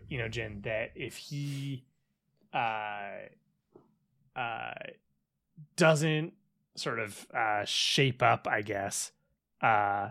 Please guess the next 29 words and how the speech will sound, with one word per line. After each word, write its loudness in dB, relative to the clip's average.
or 4
he 4
says, 4
"At 6
this 2
rate, -6
you'll -2
never 2
be -4
able -4
to -10
use -8
the -14
Super -4
Beast -8
scroll -2
again." -8
And -8
then -4
he -10
tells, -4
uh, 0
Inojin -2
to -8
consider 2
the -8
difference -2
between -12
him -6